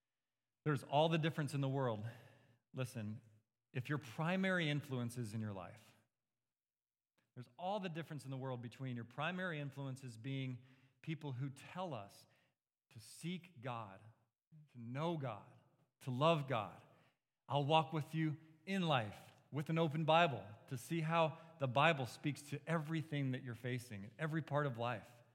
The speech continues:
I want to help you follow God. It's all the difference in the world between having that kind of a primary influence in your life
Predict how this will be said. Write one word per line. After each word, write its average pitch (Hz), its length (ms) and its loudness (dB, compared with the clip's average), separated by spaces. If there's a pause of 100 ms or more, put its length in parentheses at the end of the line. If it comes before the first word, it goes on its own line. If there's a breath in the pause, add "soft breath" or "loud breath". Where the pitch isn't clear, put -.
(140)
I 139 40 0
want 151 160 4
to 143 60 6
help 143 380 2
you 104 120 -4 (640 soft breath)
follow 147 380 8
God. 98 220 -4 (1300)
It's - 100 -4
all 156 80 6
the 185 100 4
difference 170 280 0
in 151 60 0
the 151 60 2
world 147 300 4
between 127 300 -2
having 117 420 0
that 165 320 8
kind 151 160 2
of 123 80 2
a 123 60 0
primary 135 680 2
influence 120 460 -4
in 113 60 -4
your 110 120 -2
life 104 320 -2